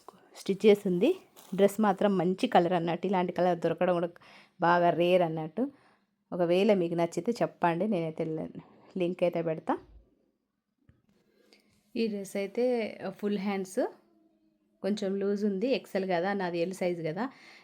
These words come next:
ఇది ఎక్స్ఎల్ సైజు కాబట్టి కొంచెం లూజ్ ఉంది. కొంచెం స్టిచ్ చేసి వేసుకుంటే సరిపోతుంది. ఇంకా పక్-, ఆ, సైడ్లకు కూడా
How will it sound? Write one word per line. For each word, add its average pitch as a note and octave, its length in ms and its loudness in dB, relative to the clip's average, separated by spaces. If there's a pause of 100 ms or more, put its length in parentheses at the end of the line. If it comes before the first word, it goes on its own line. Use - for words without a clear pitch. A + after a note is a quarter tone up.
(120)
ఇది F3+ 120 -4
ఎక్స్ఎల్ F3+ 380 -2
సైజు F3+ 260 -4
కాబట్టి E3+ 460 -4
కొంచెం E3+ 320 -6
లూజ్ F3+ 240 -4
ఉంది. F3 260 -4
కొంచెం F3 480 -8
స్టిచ్ E3+ 340 -10
చేసి F3+ 160 -6
వేసుకుంటే E3+ 380 -6
సరిపోతుంది. E3+ 720 -6 (440)
ఇంకా F3 280 -10
పక్-, - 460 -10
ఆ, F3 180 -6
సైడ్లకు F3+ 500 0
కూడా F3 300 -4